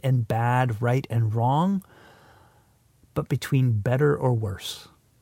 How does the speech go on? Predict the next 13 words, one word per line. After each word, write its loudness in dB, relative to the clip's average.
And 4
only 4
you 2
can 0
decide. -6
Sometimes 0
you'll 0
be 0
right. 4
Sometimes 0
you'll 0
be 2
wrong. 4